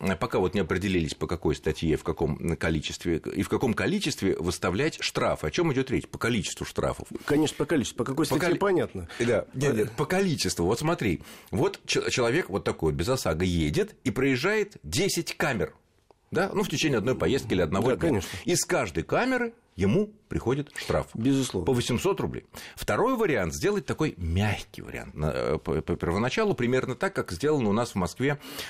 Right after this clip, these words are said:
Speaker 1: э, на, за неуплату парковки. На платной парковке. Если зафиксирована машина стоит на платной парковке, не оплаченная, прилетает штраф, ну, не маленький, конечно, сколько там, две с половиной тысячи
Speaker 2: Ну,
Speaker 1: рублей,
Speaker 2: совершенно верно, да.
Speaker 1: но один раз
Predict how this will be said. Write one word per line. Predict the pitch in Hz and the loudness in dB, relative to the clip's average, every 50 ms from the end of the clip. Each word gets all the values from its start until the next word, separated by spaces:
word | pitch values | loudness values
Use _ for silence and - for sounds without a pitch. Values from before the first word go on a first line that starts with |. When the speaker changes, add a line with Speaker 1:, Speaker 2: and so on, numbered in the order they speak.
| - - | -4 0
Speaker 1:
э, | 110 107 101 98 92 95 90 87 | 2 4 4 4 4 4 2 2
на, | 92 104 110 113 104 98 92 87 87 76 76 | 2 2 2 2 2 0 0 2 2 0 0
за | 87 104 | 0 2
неуплату | 110 107 98 - 120 117 - - | 2 2 2 2 0 -2 -2 -2
парковки. | - 123 120 - 85 73 - - - - - _ _ _ | -4 -4 -2 0 -2 -2 -2 -4 -10 -12 -12 _ _ _
На | - 87 95 90 82 76 - - - - _ - _ - - | -4 -2 0 0 0 0 -4 -8 -18 -20 _ -20 _ -20 -6
платной | - 90 85 - - 78 | -2 -2 -2 0 -2 -2
парковке. | - 101 - - 80 69 - - - - - - - - - | -2 -2 -2 0 -2 -2 -2 -6 -12 -14 -12 -14 -14 -12 -6
Если | 95 107 160 - - - 208 85 69 55 | -4 0 0 0 0 0 0 -2 -2 -2
зафиксирована | 71 87 87 90 104 - - 123 82 82 71 76 | -6 -8 -8 -6 -6 -2 0 2 2 2 0 0
машина | 76 82 90 - - 95 73 69 | 0 0 0 2 2 2 0 0
стоит | - - - 87 82 73 71 - - | -2 -2 0 0 0 0 0 -2 -4
на | 76 78 | -4 0
платной | - 82 73 - - 67 | 0 0 0 0 -2 -4
парковке, | - 90 92 - - 95 - - - - - - - | -2 -2 -2 0 0 -2 -2 -2 -8 -12 -14 -4 -2
не | 104 117 | 0 0
оплаченная, | 113 82 - 69 65 65 - - - 196 226 240 240 226 - - - - - - | 0 0 -2 -4 -4 -4 -4 -2 0 2 2 0 -2 -6 -12 -20 -20 -20 -14 -6
прилетает | - 113 120 120 - - 101 82 - | -2 0 0 0 2 2 0 0 0
штраф, | - - - 78 64 - | -2 -2 -2 -2 -2 0
ну, | - 92 73 - - _ _ - | -2 -2 -2 -2 -6 _ _ -4
не | - 78 | 0 2
маленький, | 78 73 67 60 58 58 - | 2 2 2 -2 -4 -8 -8
конечно, | - 73 67 57 57 - - | -6 -6 -6 -6 -8 -10 -12
сколько | - - - - | -8 -8 -8 -6
там, | - 69 | -6 -6
две | 67 65 71 | -4 -4 -4
с | - | -4
половиной | - 73 71 67 67 64 71 | -2 -2 0 0 0 0 -2
тысячи | - - 65 - - | -2 -2 -4 -2 0
Speaker 2:
Ну, | - 73 87 | 0 2 2
Speaker 1:
рублей, | 95 143 208 262 - | 2 2 2 0 0
Speaker 2:
совершенно | - 104 98 92 101 | 0 0 -2 -2 -2
верно, | 101 101 104 | -2 2 2
да. | 117 | 2
Speaker 1:
но | 127 - 214 - - - | 4 2 2 0 -2 -2
один | 120 131 123 98 78 76 92 131 175 208 196 | -2 -2 0 -2 -2 0 0 2 2 2 2
раз | 113 78 71 98 | 0 0 0 0